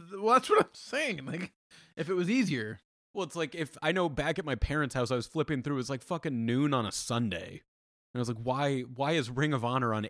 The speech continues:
Speaker 2: A B C at
Speaker 1: Yeah.
Speaker 2: noon on a Sunday?"
Speaker 1: I went through the same thing over the winter. I, I, I went home to visit my parents f-, over, uh, Christmas, and I think it was, like, midnight, and me and my girlfriend were sitting there watching R O H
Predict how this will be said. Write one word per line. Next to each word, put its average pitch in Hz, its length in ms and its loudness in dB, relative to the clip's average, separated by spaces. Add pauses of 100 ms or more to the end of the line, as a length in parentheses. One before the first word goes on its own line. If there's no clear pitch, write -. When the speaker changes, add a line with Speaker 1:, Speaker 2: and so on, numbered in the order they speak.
Speaker 2:
A 123 160 -2
B 127 180 2
C 104 460 -2 (600)
at 127 120 -6
Speaker 1:
Yeah. 226 240 4
Speaker 2:
noon 147 100 4
on 113 140 0
a 107 40 -2
Sunday?" 104 520 -2 (260)
Speaker 1:
I 175 160 6
went 226 220 2
through 208 100 -8
the 185 100 -2
same 196 300 -4
thing 202 240 -4
over 151 140 -2
the 139 100 -2
winter. 135 420 -2
I, 117 40 -2
I, 113 340 -2
I 131 60 0
went 135 240 -4
home 143 220 -4
to 135 60 -4
visit 127 240 -6
my 123 180 -6
parents 131 440 -6
f-, - 260 -18
over, 120 320 -4
uh, 110 180 -4
Christmas, 135 680 -8 (560)
and 120 520 -4
I 117 140 -8
think 160 140 -2
it 127 40 -8
was, 147 100 -6
like, 139 120 -4
midnight, 156 640 -4 (520)
and 117 280 -6
me 127 140 -4
and 131 100 -6
my 120 80 -2
girlfriend 131 640 -2
were 120 180 -2
sitting - 300 -6
there 143 160 0
watching 139 580 -2
R 139 300 0
O 139 120 0
H 156 500 -4